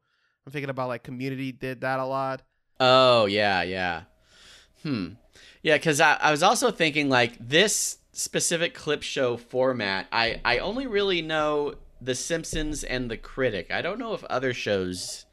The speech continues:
Speaker 2: did that.
Speaker 1: 'Cause most shows do the let's remember, let's sit around and remember things, right?
Speaker 2: Mm-hmm.
Speaker 1: Which is the classic sitcom format. It's, uh, this isn't really a comedy, but the animated show Legend of Korra,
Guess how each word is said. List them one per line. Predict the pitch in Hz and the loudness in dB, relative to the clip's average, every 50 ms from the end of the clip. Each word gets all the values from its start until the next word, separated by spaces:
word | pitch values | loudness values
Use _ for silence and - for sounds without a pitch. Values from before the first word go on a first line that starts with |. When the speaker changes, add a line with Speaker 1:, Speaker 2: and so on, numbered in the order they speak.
| _ _ _ _ _ _ | _ _ _ _ _ _
Speaker 2:
did | - 95 85 87 87 | -4 -4 -4 -2 0
that. | 87 85 80 80 82 82 - _ - _ _ _ _ _ _ _ _ | 0 2 2 2 0 -2 -4 _ -20 _ _ _ _ _ _ _ _
Speaker 1:
'Cause | - 196 175 180 | -6 -6 -4 -2
most | 196 214 233 240 233 - | 0 0 0 0 0 -2
shows | - 214 208 202 190 165 143 | 0 2 2 2 2 0 -2
do | 143 165 170 170 160 | -2 0 0 0 -2
the | 139 151 147 147 143 139 139 131 131 127 104 - - _ _ _ | -2 -2 -2 -2 -2 -2 -4 -6 -6 -8 -10 -12 -14 _ _ _
let's | _ - 160 151 - - | _ -4 -4 -4 -2 -2
remember, | 156 151 139 139 139 135 123 131 - | -4 -2 -2 -2 -2 -2 -4 -6 -4
let's | 135 151 147 - | -4 -4 -4 -2
sit | - 160 143 | -2 -2 -2
around | 139 135 135 131 131 | 0 0 0 0 -2
and | 127 | -4
remember | 123 120 117 120 123 123 123 110 113 | -6 -6 -6 -6 -8 -8 -6 -8 -10
things, | 113 _ 107 80 - - - - | -10 _ -14 -14 -14 -16 -18 -14
right? | 113 120 120 117 113 120 _ _ _ _ _ | -12 -10 -10 -10 -10 -14 _ _ _ _ _
Speaker 2:
Mm-hmm. | - 110 107 110 104 92 87 87 101 - _ _ _ _ _ _ _ 110 131 | -10 -10 -6 -6 -4 -6 -6 -6 -8 -14 _ _ _ _ _ _ _ -16 -12
Speaker 1:
Which | 139 147 139 | -12 -10 -8
is | 175 165 151 | -8 -8 -6
the | 147 156 | -6 -8
classic | - - 170 147 143 - - 131 | -4 -4 -4 -4 -4 -6 -10 -12
sitcom | - - 160 156 147 - 135 113 113 - | -10 -10 -10 -10 -10 -10 -12 -12 -12 -12
format. | _ 120 113 110 107 104 104 _ _ _ _ _ _ _ | _ -10 -10 -10 -10 -14 -14 _ _ _ _ _ _ _
It's, | - 180 - - - - - - _ _ _ | -10 -10 -8 -8 -8 -6 -8 -8 _ _ _
uh, | 165 165 165 160 | -2 -2 -2 -2
this | 147 156 190 196 | -2 -6 -8 -8
isn't | 233 190 196 185 | -8 -6 -6 -6
really | 170 170 165 160 151 | -4 -4 -4 -2 -4
a | 139 | -4
comedy, | 135 - 151 151 156 160 156 151 143 135 | -4 -4 -2 -2 -2 -2 -2 -4 -8 -8
but | 123 120 131 127 123 120 120 _ _ _ _ _ | -8 -6 -4 -4 -4 -4 -8 _ _ _ _ _
the | - 131 131 131 131 127 127 127 | -12 -10 -10 -8 -8 -6 -4 -4
animated | 131 135 131 131 131 123 127 - | -2 -2 -4 -6 -6 -8 -8 -10
show | - - 131 127 | -8 -8 -8 -8
Legend | 127 127 123 123 120 127 123 | -6 -6 -8 -8 -8 -10 -12
of | 117 _ | -12 _
Korra, | _ - 139 135 135 127 113 113 120 | _ -8 -6 -4 -2 -2 -2 -4 -4